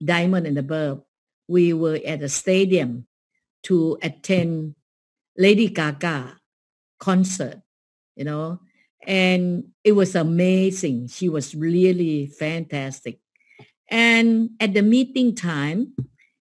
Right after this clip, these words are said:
it was really this picture that I was so impressed. It's a picture of the founding family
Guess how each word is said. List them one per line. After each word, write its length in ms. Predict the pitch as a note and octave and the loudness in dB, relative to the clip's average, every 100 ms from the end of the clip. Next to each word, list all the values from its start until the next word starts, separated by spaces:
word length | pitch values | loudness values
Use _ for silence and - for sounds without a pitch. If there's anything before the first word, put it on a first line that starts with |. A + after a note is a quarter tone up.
| _ | _
it 140 | G3+ G3 | 0 2
was 400 | F3+ D#3+ - _ _ _ _ _ - | 2 0 -6 _ _ _ _ _ -2
really 420 | F#3+ B3+ A#3+ F#3 | 2 6 6 4
this 360 | F3 A3 - _ _ _ _ _ | 2 0 -4 _ _ _ _ _
picture 400 | - A#3+ A#3 F#3 | -2 0 2 0
that 280 | C#3+ C3+ - _ _ _ _ _ _ _ _ | 0 -6 -8 _ _ _ _ _ _ _ _
I 120 | D#3+ F3 | -2 0
was 180 | D#3 | -2
so 180 | - F#3 | 0 -2
impressed. 640 | F3+ C#3+ D3 C#3+ A#2+ - _ _ _ _ _ _ - | 0 -6 -6 -8 -8 -16 _ _ _ _ _ _ -6
It's 200 | C4 C4 | -4 0
a 120 | B3+ | 0
picture 440 | A#3+ D#4+ - C4+ A#3+ | 0 -6 0 0 0
of 180 | G3 F3+ | -4 -4
the 80 | |
founding 720 | D#3 - - F3+ F#3+ G3+ A3+ E3 | -6 -8 -2 2 2 2 0 -2
family 720 | F3 D3 D3 D#3 D3 B2+ | -2 -4 -4 -4 -8 -8